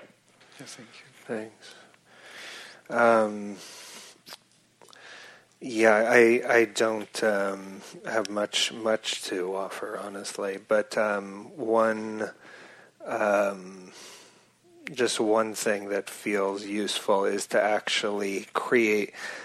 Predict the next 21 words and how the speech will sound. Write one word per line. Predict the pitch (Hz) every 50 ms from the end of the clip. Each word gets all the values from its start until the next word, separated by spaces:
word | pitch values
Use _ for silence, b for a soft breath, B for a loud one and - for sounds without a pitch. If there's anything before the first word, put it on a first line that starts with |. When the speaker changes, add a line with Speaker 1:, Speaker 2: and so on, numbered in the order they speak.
| B B
Speaker 2:
you | - 123
know, | 120 120 113 107 101 120 - - - -
yeah, | - - - 147 127 110
maybe, | 101 113 117 120 120 - 131 123 127 123 113
maybe | 135 123 120 123 123 147 147
there's, | 135 143 135 127 120 123 - - 117 -
there | 123 123 123 123
is | 123 120 117
a | 127 120
certain | 113 - - 135 127 127 143 143 135
trade-off. | - - - 156 165 139 113 98 90 85 - - -
Like, | 110 104 107 - 113
okay, | 117 117 - - 120 101 95 104 107 120 120 -
I'm, | 110 117 120 123 120 -
I'm | - 127 120 123
acquiescing | - 120 123 127 123 - - 131 120 117 113 107 104 - - 107 95 95 98 104
in | 110 107
a | 107
certain | - - - 113 113 - 127 113 107
way | 107 107 107 101 101 101 104
to | - - - - 117 107 101 104 110 107 101